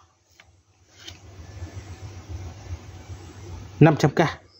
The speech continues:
Năm trăm K. Đấy,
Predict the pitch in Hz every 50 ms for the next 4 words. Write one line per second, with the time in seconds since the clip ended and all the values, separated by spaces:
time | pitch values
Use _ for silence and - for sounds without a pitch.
0 | - - - - - - - - - - - - - _ - - - - - -
1 | - - - - - - - - - 131 123 117 135 123 113 - 127 110 - -
2 | - - - - - - - - - - - - - - - - - - - -
3 | - - - - - - - - 110 110 113